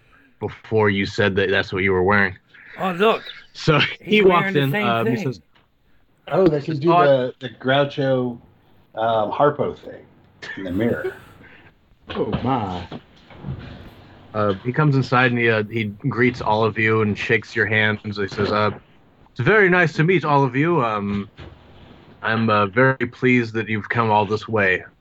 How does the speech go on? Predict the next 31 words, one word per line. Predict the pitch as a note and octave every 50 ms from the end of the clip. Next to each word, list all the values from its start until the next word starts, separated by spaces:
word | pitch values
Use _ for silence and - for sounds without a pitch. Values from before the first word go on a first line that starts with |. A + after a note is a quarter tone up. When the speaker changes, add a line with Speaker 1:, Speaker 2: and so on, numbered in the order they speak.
| _ _
Speaker 1:
for | F#2+ F#2 F2+ F2+ F2
our, | F2 F2 F2 F2 F2
uh, | E2+ F2 F2 F2+ - F#2 F#2 F#2 F#2 - E2+ - - -
little | - A#2 G#2+ G2+ A2 G#2+ G#2
debacle." | F#2 G2 F2+ E2+ G2 G2+ G#2 - - A2 G2+ - - _ _ _ _ _ _ -
Speaker 4:
Oh, | D3+ C3+ G#2+ G2+ F#2+ F#2 F2 E2+ E2+ F2 - _ _ _ _ _ _
I | - F3 F3+ F3+
do | F3 F3 E3
not | D#3+ D#3 D#3 C#3+ C3+ C#3
mind. | C#3+ C#3 C3+ C3 A#2+ A2 G#2 G#2+ - - _ _ _ _ _ _ _
After, | F3+ F3 E3 D#3 C#3+ F3 F3 E3 E3 - - -
there's | F#3+ F#3+
no | F3+ E3+ D3
problem | D3 D#3+ D3 C3+ A#2+
with | A2+ A2+
a | A#2
little | A#2 A2+ A2
debacle, | G#2 G#2+ F#2+ A2+ A#2+ A#2+ A#2 A2+ A#2+ A2
good | G#2+ A#2+ A#2+ A#2+
sir. | - C#3 C3+ C3+ C3+ C#3 C#3 - - _ _ _
A | - A#2+
good | G#2 - E3 D3+ C#3
debacle | C#3+ C#3+ C3+ C#3+ D3 D#3 D3 - - D#3+ D#3 D3+
is | C#3 B2+
always | D3 D#3 D3 C3 B2 A#2+ A2+
the | A2
beginning | A#2 A#2 A#2+ B2 A2+ G#2+ G#2 F#2+ F#2+
of | G2 G2 G2 G2 G2 F#2 F#2 - _ _ _ _ _ _ -
a | A2
fast | G#2+ - - C#3 A#2 F#2 F2+ - -
friendship. | - G2 F2+ E2+ E2 - - C2 C#2 - -